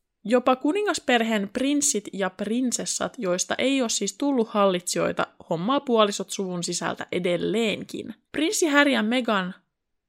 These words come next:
myöskin, vaikka he on siis amerikkalainen ja toinen on, mä en siis sano pariisilainen, mutta siis on niinku englantilainen, niin hekin on kaukasia serkkuja.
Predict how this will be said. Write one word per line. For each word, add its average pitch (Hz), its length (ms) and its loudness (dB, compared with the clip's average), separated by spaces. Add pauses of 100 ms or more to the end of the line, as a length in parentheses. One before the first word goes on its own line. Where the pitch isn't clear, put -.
(100)
myöskin, 214 680 -2
vaikka 190 240 -4
he 208 80 0
on 190 180 0
siis 190 260 -6
amerikkalainen 175 800 -4
ja 180 80 -8
toinen 175 340 -6
on, 165 180 -10 (140)
mä 214 100 -2
en 226 60 -2
siis 220 120 -2
sano 208 200 -2
pariisilainen, 175 640 -2
mutta 196 240 -12
siis 190 200 -6
on 180 220 -4
niinku 175 280 -8
englantilainen, 180 600 -6 (120)
niin 254 120 2
hekin 320 260 0
on 226 100 2
kaukasia 196 440 2
serkkuja. - 440 -6